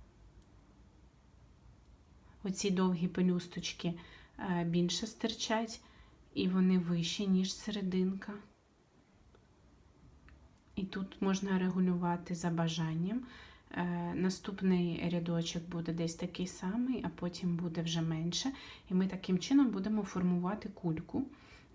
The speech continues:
Поки що воно, е, з боків виглядає там не дуже презентабельно, да? Хоча вже, якщо отак от дивитись, е, згори, знімати, наприклад, флетлей, то це вже,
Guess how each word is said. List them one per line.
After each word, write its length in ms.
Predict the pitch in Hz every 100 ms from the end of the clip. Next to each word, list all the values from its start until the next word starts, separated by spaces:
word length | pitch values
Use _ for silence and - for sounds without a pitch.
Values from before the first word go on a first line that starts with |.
| 190
Поки 240 | 208 202
що 200 | 190 -
воно, 500 | 180 180 180 175 170 165
е, 760 | 170 170 165 - - - -
з 160 | 175 175
боків 480 | 175 185 180 180 170
виглядає 580 | 170 170 165 165 165
там 220 | 156 156 160
не 160 | 160
дуже 280 | 180 285 285
презентабельно, 800 | 175 175 170 165 156 156 160 160
да? 140 | 185
Хоча 300 | 254 - -
вже, 220 | 185 185 165 - - -
якщо 280 | 185 - 180
отак 340 | 170 170 170
от 200 | 170 170
дивитись, 560 | 165 165 165 165 - - - - - -
е, 160 | 180 170
згори, 480 | 170 170 202 349 262
знімати, 440 | 202 180 180 180
наприклад, 500 | 175 165 170 170 165
флетлей, 500 | - 175 170 247 302
то 80 | -
це 220 | - 190
вже, 460 | 185 170 185 165